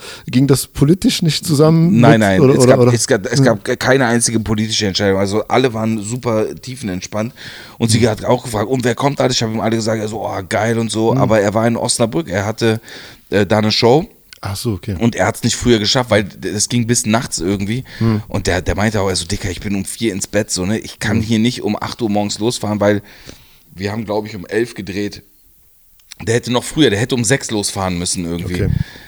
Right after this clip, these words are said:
Speaker 2: Ich weiß nicht, ob's elf oder vierzehn Uhr, auf jeden Fall war's einfach extrem unrealistisch, dass er das erschafft. Und er ist dann um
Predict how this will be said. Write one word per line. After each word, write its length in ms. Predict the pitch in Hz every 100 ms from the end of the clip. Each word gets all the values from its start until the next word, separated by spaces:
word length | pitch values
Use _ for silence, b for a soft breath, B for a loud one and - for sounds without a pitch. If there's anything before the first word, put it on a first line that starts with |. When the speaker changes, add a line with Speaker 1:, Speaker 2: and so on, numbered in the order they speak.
| B
Speaker 2:
Ich 100 | -
weiß 180 | 101 -
nicht, 80 | 113
ob's 140 | 95 -
elf 240 | 104 107
oder 120 | 104
vierzehn 340 | - 113 - 101
Uhr, 80 | 90
auf 160 | -
jeden 140 | 113 113
Fall 140 | 107
war's 160 | 104 98
einfach 220 | 101 -
extrem 420 | 98 - 107 101
unrealistisch, 600 | 104 98 85 80 - -
dass 180 | 90 -
er 80 | 85
das 140 | 82
erschafft. 380 | 95 - 113 -
Und 160 | 98 95
er 100 | 85
ist 160 | 98 -
dann 120 | 95
um 220 | 92 95